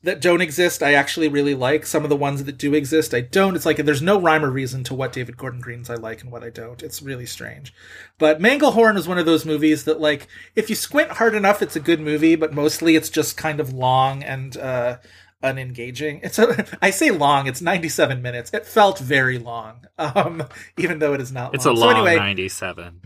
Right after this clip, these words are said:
Speaker 1: so those two movies kind of lead us up to Danny Collins. So it had been a, uh, a, a desert, uh, of a, of a career period for Pacino. I think in terms of, this was when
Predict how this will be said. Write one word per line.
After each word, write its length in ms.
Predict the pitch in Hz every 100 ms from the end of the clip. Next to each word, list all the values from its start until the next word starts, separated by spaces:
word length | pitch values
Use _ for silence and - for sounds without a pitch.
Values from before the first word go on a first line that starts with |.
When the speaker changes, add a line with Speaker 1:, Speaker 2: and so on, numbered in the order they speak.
| - _ -
Speaker 1:
so 200 | - 214
those 260 | 277 -
two 160 | - 269
movies 280 | 208 185 -
kind 180 | 180 170
of 80 | 151
lead 140 | 147
us 120 | 139
up 100 | 147
to 60 | -
Danny 240 | 139 131
Collins. 360 | 127 135 120 131
So 140 | 214
it 140 | 226 233
had 200 | 254 190
been 400 | 254 262 269 233 _ _ _
a, 680 | 170 165 156 151 143 143 156 _
uh, 500 | 156 151 143 143 151 - - - - - _ - - _ -
a, 240 | 151 139 - -
a 120 | 151
desert, 760 | 123 151 156 131 - - - - -
uh, 20 | 135 127
of 340 | - 131 123 131
a, 240 | 127 123
of 160 | 127 127
a 140 | 123
career 680 | - - 135 135 127 127 - _
period 500 | - 139 120 117 113 -
for 120 | 117
Pacino. 680 | - 127 131 113 107 98 - _ - _ -
I 120 | 143
think 200 | 139 147
in 120 | 139
terms 420 | 131 - 156 151 135
of, 160 | 156
this 160 | 202 214
was 160 | 277
when 380 | 196 175 165 160